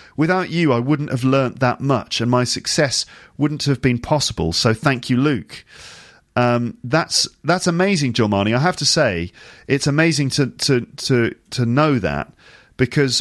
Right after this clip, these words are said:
when I did that episode, the ice cream episode, which is, seems to be the one that kind of got you interested in the podcast, for me, it was kind of like, "Oh, God, am I doing the right thing?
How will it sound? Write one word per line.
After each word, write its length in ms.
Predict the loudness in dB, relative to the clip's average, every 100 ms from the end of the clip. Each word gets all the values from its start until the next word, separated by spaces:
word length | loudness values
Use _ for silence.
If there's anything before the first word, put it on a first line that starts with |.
| -2
when 200 | 0 2
I 120 | 0 -2 0
did 220 | 0 2
that 240 | 2 2
episode, 500 | 0 -2 0 0 0
the 100 | 2
ice 200 | 2 0
cream 320 | -2 -2 0 0
episode, 600 | -4 -4 -4 -2 -4 -8 _ _ -20 -20 _
which 260 | -2 0 0
is, 160 | 0 -4
seems 420 | -4 0 0 0
to 80 | 0
be 100 | 0
the 80 | 2
one 240 | 2 2
that 200 | 0 -2
kind 160 | -2 -2
of 100 | 0
got 240 | 0 0
you 240 | 0 0 0
interested 500 | 0 -2 0 -2 -2
in 100 | -2
the 80 | -2
podcast, 680 | -2 -4 -4 -4 -4 -6 -10 -14 -20 -20 -18 -2
for 100 | 0
me, 180 | 2
it 80 | 2
was 140 | -2 -2
kind 200 | 0 0
of 100 | 2
like, 200 | 0 -2
"Oh, 320 | -2 0 -2 -2
God, 280 | -2 0 0
am 80 | 0
I 80 |
doing 220 | 0 0 0
the 80 |
right 220 | 0 -2 -4
thing? 580 | -2 0 0 -2 -4